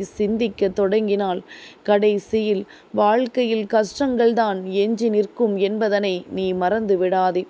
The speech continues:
நான் உன் வாழ்க்கையின் மீது அதிக அக்கறை கொண்டவள் என்பதனை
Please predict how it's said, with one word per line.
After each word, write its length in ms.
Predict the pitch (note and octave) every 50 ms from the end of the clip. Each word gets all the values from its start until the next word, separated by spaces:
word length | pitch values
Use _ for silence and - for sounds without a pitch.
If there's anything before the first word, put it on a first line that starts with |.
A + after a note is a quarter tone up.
| - - - - - - - - - - - - - -
நான் 280 | G#3+ A3+ A3+ A3+ A3+ A3
உன் 180 | A3 A3 A3+ A3+
வாழ்க்கையின் 640 | G#3 A3 A3 A#3+ C4 C4 - - C4+ B3+ A#3+ A#3+ A#3+
மீது 340 | A#3 A#3 A#3 B3+ B3+ A#3+ A3+ G#3+ G#3
அதிக 340 | - F#3 F#3+ F3+ A3+ A3+ G3+ G#3+
அக்கறை 460 | F#3+ F3+ F3+ - - B3 A#3+ G#3 F#3+ F#3
கொண்டவள் 500 | - - G#3 G#3 A3 A3 A3+ G3+ G3+ G3 F#3+
என்பதனை 520 | G3 G3 G3+ G3 G3+ F#3+ G3+ G3+ G3 G3